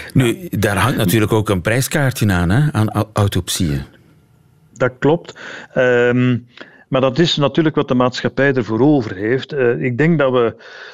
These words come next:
Speaker 2: nu in België ook, eh, ten overvloede hebben aangetoond dat het systeem werkt, hè. Dat het, eh, eh, bijvoorbeeld, mag ook niet onderschatten,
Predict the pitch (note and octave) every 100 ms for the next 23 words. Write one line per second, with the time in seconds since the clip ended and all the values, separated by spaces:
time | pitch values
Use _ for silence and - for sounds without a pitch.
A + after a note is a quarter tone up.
0 | - B2+ D3+ C#3+ A#2+ B2 C#3 A#2+ B2+ D3
1 | C#3+ - C#3+ A#2+ A2+ A2 G#2+ G#2+ A#2+ C#3
2 | C#3 B2+ C#3 B2 A2 A2 A#2+ C#3 B2+ -
3 | C3 A#2+ A#2+ A2+ - - - - A#2+ G#2+
4 | G2+ G#2+ D3 - E3 F3+ G#2+ A2 G#2+ -
5 | - G2+ G2 - - - - A2+ A2+ A2
6 | A#2 C#3+ C3 B2+ B2+ B2+ B2 B2 C3 D3
7 | C3+ B2 A2+ - - D#3+ D#3+ C3 A#2